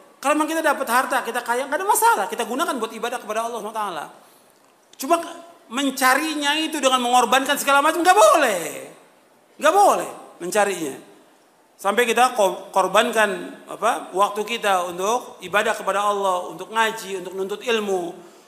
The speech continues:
untuk istri, untuk anak, nggak boleh. Harta harus kita cari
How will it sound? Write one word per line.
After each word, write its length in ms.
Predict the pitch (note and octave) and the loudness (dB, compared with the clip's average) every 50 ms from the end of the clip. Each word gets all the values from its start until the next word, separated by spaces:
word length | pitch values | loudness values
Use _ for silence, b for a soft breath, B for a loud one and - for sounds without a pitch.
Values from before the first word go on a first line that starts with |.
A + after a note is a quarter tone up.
| B B B | B B B
untuk 240 | - F#3 F#3 G3 G3 - | -8 -6 -6 -6 -6 -2
istri, 360 | B3+ A3+ - - A3 G#3 G#3 | -2 -2 -2 -2 -2 -2 -2
untuk 280 | G3+ F#3+ F#3+ G3 G#3 G#3 | -2 -2 -2 -4 -2 0
anak, 240 | B3+ A3+ A3 G#3+ G3 | 2 2 2 2 2
nggak 160 | A3 B3+ D4+ | 2 2 4
boleh. 400 | F#4+ G#4 G4+ D4+ G#3+ E3 C3 A#2 - - - - - - - - b b b b b b _ _ _ _ _ _ _ _ _ _ _ - | 6 6 6 6 4 2 -2 -6 -8 -12 -16 -18 -20 -20 -20 -20 b b b b b b _ _ _ _ _ _ _ _ _ _ _ -8
Harta 300 | E3+ F#3+ A3+ B3+ - E4+ | -4 -2 -2 0 0 2
harus 240 | D#4+ D#4 E4+ C#4+ - | 4 4 2 2 0
kita 160 | - B3 C#4 | -4 -4 -4
cari 300 | C4+ B3 B3 B3 B3 B3 | -2 -2 -2 -2 -4 -6